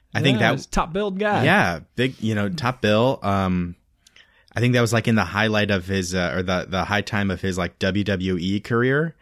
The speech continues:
Speaker 1: So,
Speaker 2: Mm.
Speaker 1: you know, he was pretty popular. And then, yeah, he dies,
Speaker 2: Yeah.
Speaker 1: like, early, like
Speaker 2: I like this. Yeah,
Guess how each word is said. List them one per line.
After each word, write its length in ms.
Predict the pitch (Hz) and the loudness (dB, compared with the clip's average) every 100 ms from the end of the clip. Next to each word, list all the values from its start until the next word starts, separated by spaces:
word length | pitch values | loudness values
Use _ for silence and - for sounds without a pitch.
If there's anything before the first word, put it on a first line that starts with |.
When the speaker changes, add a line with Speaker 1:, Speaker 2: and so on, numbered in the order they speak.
| _ - - - | _ -20 -20 -12
Speaker 1:
So, 460 | - 117 104 95 | 0 2 4 2
Speaker 2:
Mm. 320 | 92 143 135 107 _ _ _ | 0 0 -2 -4 _ _ _
Speaker 1:
you 120 | 98 92 | -4 -2
know, 200 | 85 80 | -2 -2
he 160 | 98 | 0
was 140 | 127 123 | 2 0
pretty 340 | - 127 120 | 0 2 2
popular. 600 | - 110 127 80 69 90 - | 0 -2 -2 -6 -8 -12 -6
And 140 | 104 | -4
then, 100 | 107 | -2
yeah, 140 | 117 135 | 0 0
he 120 | 131 | 0
dies, 340 | 104 120 151 143 | 0 2 2 2
Speaker 2:
Yeah. 20 | 143 | 0
Speaker 1:
like, 300 | 87 - _ _ _ _ _ _ _ _ _ _ | -4 -8 _ _ _ _ _ _ _ _ _ _
early, 340 | 107 156 110 101 | 0 2 2 0
like 80 | - | -2
Speaker 2:
I 180 | 143 | 0
like 220 | 175 165 - | 2 0 0
this. 380 | 180 - - - - _ _ _ _ | -4 -4 -8 -10 -16 _ _ _ _
Yeah, 240 | 110 131 | -10 -6